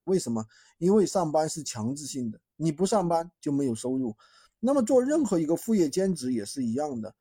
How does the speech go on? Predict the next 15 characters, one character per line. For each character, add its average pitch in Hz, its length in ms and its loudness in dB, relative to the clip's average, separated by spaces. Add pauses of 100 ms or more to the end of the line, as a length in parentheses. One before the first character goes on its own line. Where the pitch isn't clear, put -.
(240)
有 147 160 0
没 175 100 4
有 196 80 4
人 147 140 0
坚 156 160 -2
持 135 80 -8
不 123 80 -6
下 120 140 -2
来 104 80 -4
呢？ 98 120 -10 (280)
那 175 160 -4
肯 110 380 -6
定 170 220 0
有 117 180 -2
嘛 101 120 -14